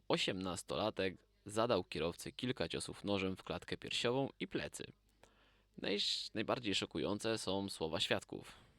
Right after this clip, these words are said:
Po ucieczce chłopak miał być podekscytowany i chwalił się koleżankom, że pociął taksówkarza. Kierowca trafił do szpitala w ciężkim stanie, przeszedł operację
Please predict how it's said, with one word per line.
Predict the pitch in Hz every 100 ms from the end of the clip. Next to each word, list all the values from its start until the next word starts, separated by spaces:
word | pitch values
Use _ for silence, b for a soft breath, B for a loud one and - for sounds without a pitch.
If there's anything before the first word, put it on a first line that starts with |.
| -
Po | -
ucieczce | 143 135 202 - 98
chłopak | - 90 - 95
miał | - 92
być | 85 - _
podekscytowany | - 123 - 104 - - - 110 123 95 90 B B B B
i | -
chwalił | 87 - 113 120
się | 101 87 90
koleżankom, | 85 82 87 87 95 143 180 - - -
że | 185 214
pociął | - - 87
taksówkarza. | 92 - - 85 78 65 - b b b b b -
Kierowca | 104 110 -
trafił | - 87 87
do | 87
szpitala | - - 131 127 117 - _ _ _
w |
ciężkim | - 120 110 - 85
stanie, | - 87 107 151 B B B B -
przeszedł | - - 127 90
operację | - 90 92 110 127 110